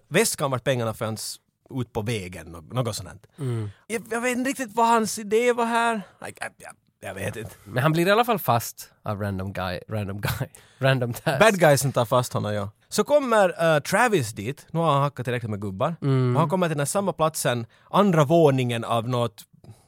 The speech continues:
Speaker 1: halvt färdigt hus, vart alla
Speaker 2: Som är,
Speaker 1: actionfilmer
Speaker 2: ja, som är
Speaker 1: filmas.
Speaker 2: bredvid ett hotell.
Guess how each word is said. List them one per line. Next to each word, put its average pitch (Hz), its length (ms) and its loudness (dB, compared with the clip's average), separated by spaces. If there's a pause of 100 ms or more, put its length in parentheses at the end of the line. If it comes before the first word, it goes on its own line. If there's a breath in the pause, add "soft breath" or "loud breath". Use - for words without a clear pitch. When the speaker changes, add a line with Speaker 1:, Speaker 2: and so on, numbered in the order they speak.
(120)
Speaker 1:
halvt - 320 0
färdigt 120 380 -2
hus, 110 260 -2
vart 123 140 -2
alla 147 100 4
Speaker 2:
Som 156 140 8
är, 156 100 6
Speaker 1:
actionfilmer 139 420 2 (220)
Speaker 2:
ja, 107 60 -4
som 135 200 0
är 131 40 4
Speaker 1:
filmas. 131 120 0
Speaker 2:
bredvid 131 320 2
ett 117 100 -4
hotell. 104 520 -6